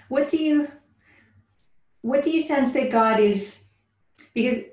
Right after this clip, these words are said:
God is still God and the mission is still the mission, even with all that's going on, even with the pandemic. What do you sense that God has been speaking to you about through this experience of, of lockdown and maybe saying to O M and maybe saying to us Christians in general?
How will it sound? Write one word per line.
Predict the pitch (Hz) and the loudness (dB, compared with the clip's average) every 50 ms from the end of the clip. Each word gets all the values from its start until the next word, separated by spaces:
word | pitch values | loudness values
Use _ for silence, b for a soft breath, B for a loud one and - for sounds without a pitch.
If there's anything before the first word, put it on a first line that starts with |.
| - 220 | -8 -4
God | 208 - 247 277 302 | 0 2 2 2 2
is | 302 294 | 2 2
still | - 302 294 - | 2 2 2 2
God | 247 233 208 202 220 | 4 4 4 4 4
and | 226 226 214 208 | 4 4 6 6
the | 208 | 8
mission | 208 226 233 - - 226 | 8 6 6 4 4 2
is | 220 208 | 2 2
still | - - 208 196 190 | 0 -2 -2 -2 0
the | 196 | -2
mission, | 180 180 175 - - 143 143 147 - - | -4 -6 -8 -10 -12 -12 -12 -14 -12 -6
even | 214 214 214 220 233 226 | -4 0 2 4 4 4
with | 226 226 | 4 2
all | 226 214 208 | 2 0 2
that's | 208 208 208 - | 2 0 0 -2
going | 202 190 190 185 175 | -4 -4 -4 -4 -4
on, | 170 - 147 147 156 180 208 214 | -8 -10 -10 -10 -12 -14 -12 -6
even | 208 196 190 208 208 | -6 -2 2 4 4
with | 208 208 208 | 4 4 2
the | 208 | -2
pandemic. | 208 208 196 185 175 165 165 160 151 113 - - - _ _ _ _ _ _ _ _ _ _ _ _ | -4 -4 -6 -6 -6 -8 -8 -10 -10 -12 -16 -16 -20 _ _ _ _ _ _ _ _ _ _ _ _
What | 214 226 226 - - - 226 | -2 -2 -2 -2 -4 -8 -8
do | 226 262 | -8 -8
you | 277 277 | -8 -8
sense | - - 247 226 208 208 208 | -6 -2 0 2 2 2 2
that | 226 208 208 208 - - - _ - 208 208 | 2 2 2 2 0 -6 -14 _ -10 -8 -4
God | 214 208 196 202 208 | 0 0 2 2 2
has | 202 214 208 202 | 0 0 0 0
been | 214 202 190 | 0 -2 -2
speaking | 190 - 208 185 - - 190 180 185 | -2 -6 -8 -8 -8 -8 -10 -12 -12
to | - - 190 | -10 -10 -10
you | 175 175 185 185 208 | -10 -8 -4 -4 -2
about | 208 208 202 214 233 - - - | -2 0 -2 -2 -2 -4 -8 -10
through | - 208 196 | -8 -8 -4
this | 165 185 190 185 - - - | -4 -4 -6 -6 -10 -12 -14
experience | 214 208 - - 185 180 175 170 190 | -14 -16 -10 -8 -8 -8 -8 -8 -10
of, | 170 160 - - _ | -10 -10 -12 -16 _
of | - 196 185 170 | -16 -14 -10 -10
lockdown | 165 147 - - - 196 190 208 233 262 262 B B B B B B B B B - | -10 -10 -10 -10 -10 -8 -6 -4 -4 -6 -6 B B B B B B B B B -8
and | 196 196 185 185 190 208 - - _ _ | -6 -6 -6 -6 -8 -12 -14 -18 _ _
maybe | 196 185 185 180 180 196 | -8 -8 -6 -6 -6 -6
saying | - - 196 190 190 190 | -6 -6 -6 -6 -6 -6
to | 214 208 196 | -6 -6 -4
O | 190 185 | -4 -4
M | 180 180 196 208 | -2 -2 0 4
and | 208 208 | 4 4
maybe | 214 226 226 214 | 4 4 2 -2
saying | 214 - 220 214 214 208 208 | -4 -6 -4 -4 -2 -4 -2
to | 233 214 | -2 -2
us | 202 202 - - - | -4 -4 -6 -10 -12
Christians | - 226 208 - - 220 208 202 202 | -12 -12 -12 -10 -6 -6 -4 -4 -4
in | 196 190 | -6 -6
general? | 190 196 190 190 190 - 151 135 113 - - | -8 -8 -8 -8 -8 -10 -12 -14 -16 -18 -20